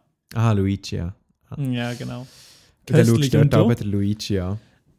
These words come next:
Speaker 2: Äh, der Luigi gönne ich mir dort, ja.
Speaker 1: Nice, nice, nice. Wir haben so ein, äh, Restaurant, das Cavallino.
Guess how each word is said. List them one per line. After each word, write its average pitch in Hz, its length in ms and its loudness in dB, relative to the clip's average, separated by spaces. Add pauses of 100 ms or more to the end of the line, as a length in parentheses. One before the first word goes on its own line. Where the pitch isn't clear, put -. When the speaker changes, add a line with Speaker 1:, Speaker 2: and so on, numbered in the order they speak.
(120)
Speaker 2:
Äh, 170 200 -4
der 151 100 4
Luigi 185 680 2 (180)
gönne 139 280 0
ich 151 80 2
mir 147 160 -2
dort, 131 260 -10
ja. 131 180 -10 (520)
Speaker 1:
Nice, 98 460 -8
nice, - 280 -14
nice. - 340 -18 (520)
Wir 127 180 2
haben 127 180 2
so 123 100 0
ein, 131 80 2 (240)
äh, 101 280 2
Restaurant, 120 680 -4 (460)
das - 120 -12
Cavallino. 107 840 0